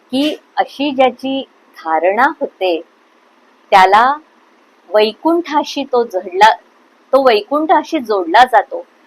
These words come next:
आणि घरच्या घरी बसून त्याला साऱ्या तीर्थयात्रा ज्या आहेत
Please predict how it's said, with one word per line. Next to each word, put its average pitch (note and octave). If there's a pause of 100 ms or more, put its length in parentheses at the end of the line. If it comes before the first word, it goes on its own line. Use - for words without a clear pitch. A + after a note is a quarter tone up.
(220)
आणि B3
घरच्या A3 (140)
घरी A#3+ (500)
बसून G#3
त्याला A3
साऱ्या B3
तीर्थयात्रा G3
ज्या F3
आहेत D#3